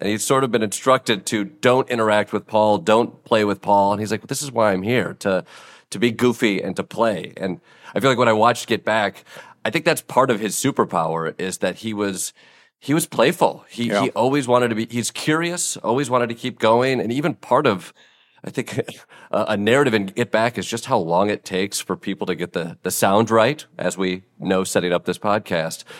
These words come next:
Speaker 1: But you have to keep that energy in the room. Otherwise, they're not gonna have it when they actually have to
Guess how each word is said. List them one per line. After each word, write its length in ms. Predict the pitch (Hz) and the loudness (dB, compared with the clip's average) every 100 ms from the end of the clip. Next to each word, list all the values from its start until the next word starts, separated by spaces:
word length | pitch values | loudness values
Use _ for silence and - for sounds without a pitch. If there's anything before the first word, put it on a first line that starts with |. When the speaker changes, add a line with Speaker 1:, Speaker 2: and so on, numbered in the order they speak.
| - - | -14 -6
Speaker 1:
But 100 | 117 | -2
you 60 | |
have 160 | 113 135 | 0 -2
to 80 | 127 | -2
keep 180 | 127 | -2
that 140 | 117 95 | 0 2
energy 360 | 101 113 107 | 2 2 2
in 60 | 107 | 0
the 80 | 95 | 0
room. 380 | 92 107 156 - | 0 -2 -4 -8
Otherwise, 560 | - 104 101 95 95 85 | -4 0 4 4 2 -2
they're 100 | 95 | 0
not 160 | 98 101 | 0 2
gonna 140 | 95 | 0
have 180 | 90 101 | 0 -2
it 60 | |
when 100 | 92 | -2
they 80 | 92 | -2
actually 320 | 90 95 98 87 | -4 -4 -4 -2
have 200 | 92 - | -4 -2
to 240 | 90 82 | -4 -4